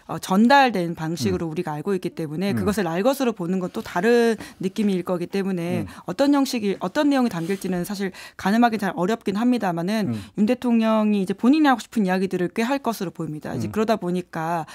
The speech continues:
Speaker 1: 아, 바뀌지 않을 가능성에 대해서 걱정하시는 분들도 꽤 있는 것으로 보이는데 여튼 국무회의 에서 이야기들도 사실 완전히 공개된 것들은 아니거든요. 그러다
Speaker 2: 음.
Speaker 1: 보니까 그 당시에 뒤늦게 수석들이 나와가지고는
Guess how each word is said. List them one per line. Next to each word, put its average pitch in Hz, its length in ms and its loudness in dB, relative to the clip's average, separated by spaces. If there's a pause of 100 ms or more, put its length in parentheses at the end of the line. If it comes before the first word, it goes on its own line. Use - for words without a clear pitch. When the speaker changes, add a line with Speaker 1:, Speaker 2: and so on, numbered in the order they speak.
(200)
Speaker 1:
아, 143 100 -10
바뀌지 226 400 -4
않을 185 260 2
가능성에 214 460 0
대해서 175 240 -4
걱정하시는 202 600 0
분들도 160 380 -8
꽤 226 140 0
있는 175 260 -2
것으로 180 320 -4
보이는데 165 760 -8 (500)
여튼 196 400 2
국무회의 285 680 4 (220)
에서 214 280 0
이야기들도 202 800 2
사실 269 320 -4 (240)
완전히 247 400 4
공개된 185 340 0
것들은 196 300 -4
아니거든요. 165 680 -4
그러다 233 220 2
Speaker 2:
음. 208 60 0
Speaker 1:
보니까 190 240 -2
그 190 220 -2
당시에 202 440 0
뒤늦게 214 400 0
수석들이 220 420 -4
나와가지고는 170 720 -2